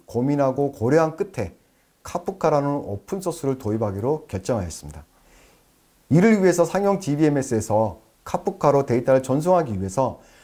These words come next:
상용 씨디씨를 활용하고자 했죠. 그런데 여기서 두 가지 이슈가 발생하였습니다. 바로 이 데이터를 제공하는 상용 디비엠에스의 부하가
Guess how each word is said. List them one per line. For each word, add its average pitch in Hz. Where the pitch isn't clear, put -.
상용 196
씨디씨를 190
활용하고자 151
했죠. 143
그런데 147
여기서 123
두 -
가지 175
이슈가 117
발생하였습니다. 87
바로 160
이 180
데이터를 160
제공하는 139
상용 190
디비엠에스의 139
부하가 113